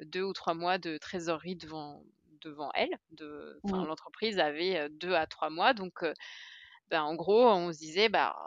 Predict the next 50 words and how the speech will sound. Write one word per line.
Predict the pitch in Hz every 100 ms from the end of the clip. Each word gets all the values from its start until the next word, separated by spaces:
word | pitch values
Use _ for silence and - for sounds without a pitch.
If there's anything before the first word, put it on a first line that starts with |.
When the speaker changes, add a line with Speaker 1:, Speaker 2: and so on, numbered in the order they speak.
| -
Speaker 1:
si | - -
on | 202 190
trouve | - 196 -
pas | 208
d'argent, | 185 170 170 175
si | - 170
on |
trouve | - - -
pas | 208
de |
clients, | - - 190 170 165 175
si | -
on | 170
trouve | 160 180 -
pas | 196 185 170 160 156
de | 160 160
s-, | 156 - _ -
de | 170
solution, | - 196 185 - 240 349 _ -
dans | 180
trois | - 190
mois, | 180 226
on | 226
est |
mort ». | 196 165 - _ _ -
Voilà. | 151 - _ - -
Alors | 175 175
que | -
ça, | 180 - 226 269 - _ _ _ _ - - 180
dans | 190 170
une | 180
entreprise, | 170 - 180 185 160 151
ça, | 156 156 165
ça | -
ne | 156
se | -
pose | - 175
pas, | - -
quoi. | - 170 _ _
C'est | - 202
une | 196
Speaker 2:
Mmh. | 180 180
Speaker 1:
grande | 160 156
entreprise. | - - 160 _ _ _ _ _ _ _ 175
Donc | 202 208
voilà, | 185 151 _ _
voilà. | - - -
Speaker 2:
Ok. | 190 196
Speaker 1:
Enfin, | 165 147
heu, | 143